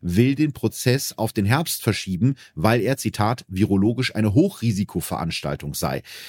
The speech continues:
Außerdem sitze Brunold S. ja sowieso schon in Haft, deshalb bestehe kein Zeitdruck, so hat's der Oberstaatsanwalt ausgedrückt.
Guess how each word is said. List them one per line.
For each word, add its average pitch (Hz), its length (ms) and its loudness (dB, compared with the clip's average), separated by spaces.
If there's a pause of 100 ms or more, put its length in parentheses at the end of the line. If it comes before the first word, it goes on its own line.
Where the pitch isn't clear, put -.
(240)
Außerdem 160 340 4
sitze 147 300 0
Brunold 120 360 2
S. - 200 0
ja 107 200 2
sowieso 113 460 2
schon 85 220 -4
in 80 160 -4
Haft, - 340 -2
deshalb 131 380 0
bestehe 107 520 0 (140)
kein 104 500 -2
Zeitdruck, - 720 0
so 87 280 -2
hat's 95 200 -2
der 85 140 0
Oberstaatsanwalt 82 640 -2
ausgedrückt. - 480 0